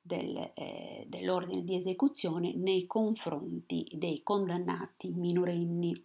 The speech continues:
Infatti considerare che le preclusioni che derivano dai reati cosiddetti ostativi operano automaticamente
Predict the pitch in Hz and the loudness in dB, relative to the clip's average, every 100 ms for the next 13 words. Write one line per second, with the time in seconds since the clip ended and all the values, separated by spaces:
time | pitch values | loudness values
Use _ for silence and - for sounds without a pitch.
0 | _ - 175 202 190 175 175 170 175 170 | _ -2 0 0 -2 -2 -4 -2 -4 -2
1 | 175 175 170 - - - - 214 180 226 | -2 -4 -6 -10 -20 -4 0 2 4 0
2 | 226 202 180 180 170 160 175 175 185 180 | 2 -2 -2 -4 -6 -2 0 0 0 -2
3 | - - - - _ - 196 190 185 185 | -8 -18 -20 -20 _ -6 -2 -2 -2 -2
4 | 190 196 175 170 170 170 170 175 175 175 | 0 0 -2 -2 -4 -4 -2 -2 -2 -2
5 | 180 180 175 175 175 180 180 180 175 170 | -2 -4 -6 -6 -4 -2 -4 -2 -4 -4
6 | 175 175 - - 180 175 - _ _ - | -8 -8 -8 -8 -6 -10 -12 _ _ -2
7 | 233 240 254 240 233 240 220 214 208 190 | 0 2 2 4 2 0 -2 -2 0 0
8 | 175 175 170 170 160 156 151 131 - - | 0 0 -4 -8 -6 -6 -6 -8 -12 -12
9 | - | -12